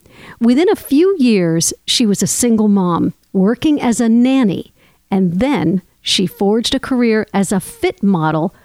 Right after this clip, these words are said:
for brands like J. Jill, Talbots, Appleseeds, and Chadwicks of Boston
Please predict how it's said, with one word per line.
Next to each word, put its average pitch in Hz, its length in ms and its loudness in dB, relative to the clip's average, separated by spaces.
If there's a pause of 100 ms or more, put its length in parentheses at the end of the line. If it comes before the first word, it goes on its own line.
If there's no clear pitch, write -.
(140)
for 190 300 -4
brands 196 600 0
like 165 280 -2
J. 208 280 0
Jill, 208 480 0 (420)
Talbots, 196 680 -2 (320)
Appleseeds, 247 800 -2 (240)
and 220 160 0
Chadwicks 185 640 0
of 175 100 -4
Boston 175 540 -2